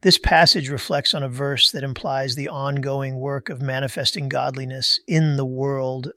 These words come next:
through the actions of the righteous. It suggests that in addition to the historical tzaddikim, each generation's righteous people,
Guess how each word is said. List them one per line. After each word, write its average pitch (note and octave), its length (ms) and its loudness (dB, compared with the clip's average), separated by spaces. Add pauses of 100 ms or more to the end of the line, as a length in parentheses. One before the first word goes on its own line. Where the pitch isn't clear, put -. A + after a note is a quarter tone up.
through - 140 -4
the C3 160 -4
actions C3+ 500 -4
of C3 120 -10
the C3+ 100 -10
righteous. - 640 -4 (340)
It - 160 -4
suggests C3+ 600 2
that C3 120 -4
in C3+ 140 -4
addition C#3 500 0
to C#3+ 100 -6
the C3 100 -4
historical C3+ 580 -4
tzaddikim, B2 580 -6 (400)
each D3+ 300 -4
generation's C3+ 680 -4
righteous C3 460 -2
people, C3 520 -8